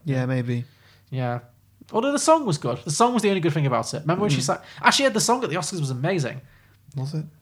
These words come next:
Speaker 2: She, yeah, uh, the actress Cynthia Erivo, who
Speaker 1: Mm.
Speaker 2: was also nominated for Best Actress.
Speaker 1: Yeah.
Speaker 2: And she was, like, very, very good. But her so-, she gave a real, like, powerful, like, performance at the Oscars. Like,
Speaker 1: Mm.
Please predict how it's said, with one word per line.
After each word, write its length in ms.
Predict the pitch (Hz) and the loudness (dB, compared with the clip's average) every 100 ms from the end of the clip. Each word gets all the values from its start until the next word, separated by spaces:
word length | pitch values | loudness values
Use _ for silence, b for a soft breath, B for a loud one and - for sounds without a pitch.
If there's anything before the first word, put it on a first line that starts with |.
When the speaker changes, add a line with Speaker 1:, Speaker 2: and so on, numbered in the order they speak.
| _ - | _ -6
Speaker 2:
She, 320 | - 226 214 | -2 0 2
yeah, 320 | 202 165 139 180 | 8 8 6 2
uh, 120 | 170 | 2
the 140 | 180 | 4
actress 540 | 196 - 180 147 - - _ - | 2 2 -4 -4 -6 -12 _ -8
Cynthia 520 | - 180 160 185 151 | -4 -4 -2 -2 0
Erivo, 400 | 143 143 117 117 | 2 2 0 0
who 120 | 147 | 2
Speaker 1:
Mm. 40 | 151 | 4
Speaker 2:
was 120 | 160 | 4
also 240 | 185 180 165 | 2 0 0
nominated 340 | 156 151 147 | 2 0 0
for 60 | 139 | -4
Best 220 | 131 - | -4 -4
Actress. 420 | 143 139 143 - | -8 -10 -12 -8
Speaker 1:
Yeah. 140 | 160 131 - - | -4 -4 -6 -4
Speaker 2:
And 120 | 208 | 0
she 160 | 320 | 2
was, 180 | 320 - | 2 2
like, 200 | 254 160 | 2 2
very, 240 | 147 208 226 | 4 4 4
very 180 | 180 | 0
good. 260 | 147 151 135 - b b b b | 0 -2 -4 -10 b b b b
But 240 | 170 - | 2 4
her 120 | 156 | 4
so-, 280 | 151 190 - | 4 2 -2
she 140 | 160 175 | -2 0
gave 200 | 196 170 | 2 2
a 40 | |
real, 300 | 147 156 160 | 2 4 4
like, 180 | 139 - | 4 2
powerful, 400 | - 135 139 127 | 2 2 2 -2
like, 260 | 120 117 - | -2 -2 -4
performance 500 | 139 143 127 123 143 | -8 -4 -4 -4 -6
at 60 | 139 | -8
the 60 | |
Oscars. 320 | 117 - - 131 | -10 -10 -10 -4
Like, 140 | 135 | -2
Speaker 1:
Mm. 140 | 120 | -2